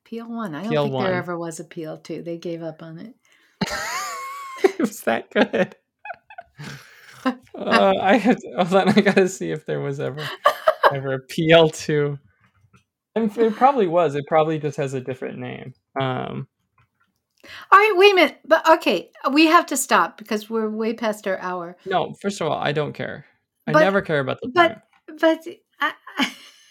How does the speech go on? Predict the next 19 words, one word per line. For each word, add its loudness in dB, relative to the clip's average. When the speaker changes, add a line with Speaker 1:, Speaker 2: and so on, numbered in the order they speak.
Speaker 1:
<laughs> -
our 0
listeners 0
might 0
care. -4
But, 2
um, -2
but 0
I 0
do, -4
this -2
is -4
an -6
interesting -6
idea. -6
I -8
really -6
like -8
this, -10